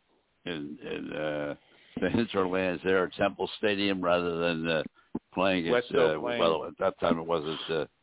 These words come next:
Speaker 1: uh, it was the Vet. They played, moved to the Vet first. And, and let's, let's face it, it's not advantageous. If you're a college student, it's not advantageous for your football team to play in a stadium like the Vet.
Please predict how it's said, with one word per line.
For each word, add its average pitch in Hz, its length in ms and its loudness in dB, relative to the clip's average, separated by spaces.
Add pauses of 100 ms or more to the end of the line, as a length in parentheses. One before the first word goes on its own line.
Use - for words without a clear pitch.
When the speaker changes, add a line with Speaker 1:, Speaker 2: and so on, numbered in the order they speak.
(380)
Speaker 1:
uh, - 460 -8 (280)
it - 40 -10
was 82 180 -4 (180)
the 90 100 0
Vet. 87 380 2
They 85 140 -2
played, 85 360 0
moved 90 240 2
to 85 80 2
the 73 140 -2
Vet 87 320 2
first. 92 320 2 (520)
And, 92 400 -4
and 107 100 -6
let's, 143 200 0
let's 160 240 0
face 151 240 2
it, - 140 -4
it's - 180 -12
not 120 240 2 (140)
advantageous. 107 800 0 (440)
If 90 120 -6
you're 120 200 -2
a 92 40 -4
college 123 480 2
student, 90 300 -4
it's - 160 -4
not 117 200 4
advantageous 95 720 0
for - 80 -4
your 85 140 0
football 92 440 -2
team 82 360 -4 (480)
to 90 80 -2
play 113 300 2
in 98 80 2
a 90 60 0 (100)
stadium 98 440 0
like 95 200 0
the 101 100 -2
Vet. 135 280 0